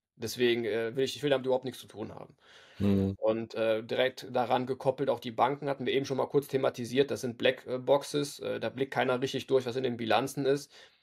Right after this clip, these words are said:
Speaker 1: Und, äh, vor allem, äh, selbst wenn du eine zum jetzigen Zeitpunkt solide Bank rauspickst, du hast keine Garantie dafür, dass da nicht irgendwo ein Dominostein nebenher umkippt und die mitgerissen wird oder zumindest in Verdacht gerät, um was damit zu tun zu haben. Verdacht kann ja schon ausreichen, so eine Krise auszulösen.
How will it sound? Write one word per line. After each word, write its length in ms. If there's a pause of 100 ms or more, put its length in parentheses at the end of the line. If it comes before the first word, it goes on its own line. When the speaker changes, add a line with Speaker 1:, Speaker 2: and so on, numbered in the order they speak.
(120)
Speaker 1:
Und, 260
äh, 80
vor 180
allem, 360 (360)
äh, 180
selbst 220
wenn 120
du 60
eine 440 (400)
zum 160
jetzigen 340
Zeitpunkt 400
solide 340
Bank 380
rauspickst, 600
du 40
hast 120
keine 240
Garantie 360
dafür, 320
dass 160
da 140
nicht 180
irgendwo 280
ein 60
Dominostein 640
nebenher 600 (240)
umkippt 480
und 180
die 80
mitgerissen 600
wird 140
oder 140
zumindest 480 (140)
in 120
Verdacht 420
gerät, 300
um 100
was 120
damit 260
zu 100
tun 220
zu 140
haben. 180
Verdacht 320
kann 120
ja 60
schon 180
ausreichen, 520
so 60
eine 120
Krise 320
auszulösen. 760